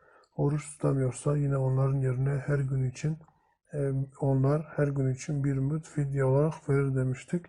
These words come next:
Yine hamile ve çocuk emziren kadınlarla ilgili bir de hastayla ilgili ve yolculuğa çıkan kişilerle ilgili,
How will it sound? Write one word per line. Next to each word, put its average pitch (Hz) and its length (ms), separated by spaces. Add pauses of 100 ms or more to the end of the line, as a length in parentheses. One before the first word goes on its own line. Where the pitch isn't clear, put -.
(440)
Yine 170 340
hamile 147 720
ve 147 240 (260)
çocuk 151 320
emziren 135 460
kadınlarla 139 640
ilgili 131 440 (600)
bir 151 100
de 156 60
hastayla 139 600
ilgili 139 360
ve 143 160
yolculuğa 139 420
çıkan 139 300
kişilerle 135 580
ilgili, 139 440